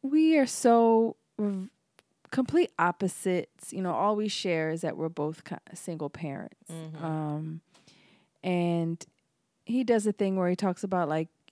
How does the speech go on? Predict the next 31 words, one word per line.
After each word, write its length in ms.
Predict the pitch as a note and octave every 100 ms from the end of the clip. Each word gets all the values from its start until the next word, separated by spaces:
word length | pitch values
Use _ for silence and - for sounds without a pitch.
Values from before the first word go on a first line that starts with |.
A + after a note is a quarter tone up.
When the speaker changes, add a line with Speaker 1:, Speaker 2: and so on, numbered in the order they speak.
| - _
Speaker 1:
hints 400 | G3 F#3+ F#3 -
at 220 | F3 - F#3
him 300 | F#3 E3+ E3+
having 440 | D#3+ D#3+ F#3 A#3
money, 580 | E3+ E3 E3 E3 D#3+ D#3+
but, 320 | E3+ E3+ -
you 80 | F3+
know, 80 | D3+
he 260 | F3 E3+ - _ _ _ _ _ - - _ -
bigs 300 | F#3+ F#3 F#3+
up 160 | F3+ -
the 80 |
fact 260 | E3 F3+ E3+
that 60 | E3+
he's 180 | E3
a 60 | C3+
single 300 | - D#3+ C#3
dad 460 | F3 A#3+ A3+ A3 G#3
and 100 | E3
he 80 | D#3+
takes 200 | D#3+ -
care 120 | D#3
of 80 | D#3+
his 60 |
daughter, 360 | - A3+ G#3+ G#3
yada, 220 | F#3 D#3+
yada, 160 | F3 F3+
yada. 460 | G#3 G3+ G3+ G3+ - - - - - _ _ _ -
Drop 280 | A3 G3+ F#3
him 180 | F#3+ F#3+
off. 520 | - A3+ A3+ A3+ G#3+